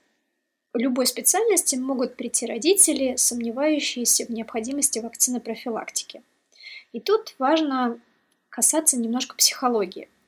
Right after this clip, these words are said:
вспоминая, что человек — это существо иррациональное. То есть он не всегда может понимать, откуда возникает та или иная идея. В тот момент, когда у взрослых людей рождается ребенок, то тут же рождается и естественная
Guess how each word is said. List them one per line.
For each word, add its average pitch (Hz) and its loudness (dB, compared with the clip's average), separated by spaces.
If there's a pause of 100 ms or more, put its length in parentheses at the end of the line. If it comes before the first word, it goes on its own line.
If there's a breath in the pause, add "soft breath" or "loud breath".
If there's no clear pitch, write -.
вспоминая, 294 2
что 285 -2
человек — 262 -2 (140)
это 320 0
существо 247 2 (160)
иррациональное. 240 -2 (540 loud breath)
То 254 4
есть 277 4
он 285 -2
не 285 -2
всегда 311 2
может 302 2
понимать, 277 0
откуда 294 -2
возникает 240 0 (200)
та 330 2 (260)
или 302 4
иная 240 -4
идея. - -4 (960 loud breath)
В - -16
тот 285 2
момент, 311 4
когда 269 2
у 262 0
взрослых 269 -2
людей 247 0
рождается 240 4
ребенок, 320 0
то 247 -4
тут 349 0
же 320 6
рождается 254 0
и - -10
естественная 240 -2